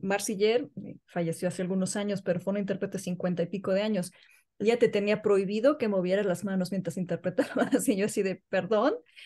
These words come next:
pero yo estoy procesando mentalmente mientras muevo mis manos. Mis manos me ayudan a acomodar mis representaciones mentales, entonces con la pena ahí sí no te voy a hacer caso".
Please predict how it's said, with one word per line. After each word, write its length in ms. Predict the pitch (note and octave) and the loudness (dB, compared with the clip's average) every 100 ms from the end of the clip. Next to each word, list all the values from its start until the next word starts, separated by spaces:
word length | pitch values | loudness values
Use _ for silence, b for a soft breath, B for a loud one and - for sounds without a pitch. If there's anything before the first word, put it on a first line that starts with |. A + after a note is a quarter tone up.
| B | B
pero 200 | - A3 | -4 -2
yo 240 | G#3+ A3+ C#4 | 2 6 6
estoy 320 | C#4+ - B3 | 6 6 4
procesando 720 | A#3+ A3 G3 G#3 A3 A#3 D4 | 4 0 2 2 2 4 4
mentalmente 720 | C4+ A3 F#3 B3 C4 B3 A#3 C4+ | 4 2 2 2 2 0 2 2
mientras 460 | A#3+ D#4 F#4 B3+ | 2 -2 -2 -4
muevo 180 | G#3+ G3+ | 0 0
mis 160 | F#3+ F3 | 0 -2
manos. 320 | E3 E3 D#3+ | -2 -2 -4
Mis 140 | F#3+ | -2
manos 260 | G3 A3 A3 | -2 -2 0
me 100 | G3 | 2
ayudan 300 | F#3+ F#3+ F#3+ | 2 2 0
a 40 | |
acomodar 440 | F3 E3+ E3+ F3+ F3 | -2 -2 0 0 0
mis 140 | F3+ | -2
representaciones 720 | F#3+ F#3+ F#3+ F3 F#3+ F#3 F#3+ | -4 -4 -4 -2 -2 0 0
mentales, 460 | G3+ F#3 F#3+ E3+ F3 | 0 0 0 0 0
entonces 260 | F#3+ E3+ - | -2 -6 -6
con 120 | G#3 | -4
la 80 | G3 | -2
pena 220 | G#3+ A3 | 0 0
ahí 80 | A3+ | 2
sí 80 | C4+ | 2
no 100 | A#3+ | 2
te 80 | |
voy 80 | G#3 | 2
a 40 | F#3 | 0
hacer 160 | F#3 | -2
caso". 280 | - F#3 - | -4 -8 -8